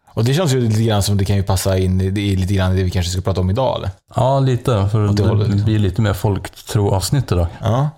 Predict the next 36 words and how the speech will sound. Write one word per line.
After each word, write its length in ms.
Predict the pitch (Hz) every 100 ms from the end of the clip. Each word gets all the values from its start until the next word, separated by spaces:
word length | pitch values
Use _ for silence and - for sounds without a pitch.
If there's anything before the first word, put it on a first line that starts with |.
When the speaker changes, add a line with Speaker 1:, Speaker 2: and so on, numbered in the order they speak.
| _ _ _
Speaker 1:
Och 60 | 113
det 80 | 131
är 40 |
ju 80 | 113
jä-, 100 | 107 98
jäkligt 500 | 113 107 95 107 120
intressant. 460 | 123 101 87 107
Speaker 2:
Ja. 60 | 92 98 - - -
Vi 80 | 110
Speaker 1:
Och 40 |
det 60 | 110
Speaker 2:
har, 180 | 131 123
vi 120 | 117
har 240 | 120 151
ju 100 | 139
en, 200 | 107 107 -
en 180 | 113 107
gäst 240 | 135 123
som 160 | - 107
vi 60 | 92
snart 220 | 104 90
ska 120 | -
bjuda 280 | 98 95 104
in 300 | 110 95 98
som 300 | - - 98
har 320 | 95 92 90 - - _ _ _ _ - -
hundra 260 | 147 117
procent 280 | 98 95 101
mer 340 | 110 127 104 -
podcast 680 | - 123 104 - 92 -
än 120 | 95 101
vi. 180 | 95 85
Han 380 | - 107 104
driver 280 | 92 101 98
två 320 | 95 - 135
stycken. 400 | 104 131 117 -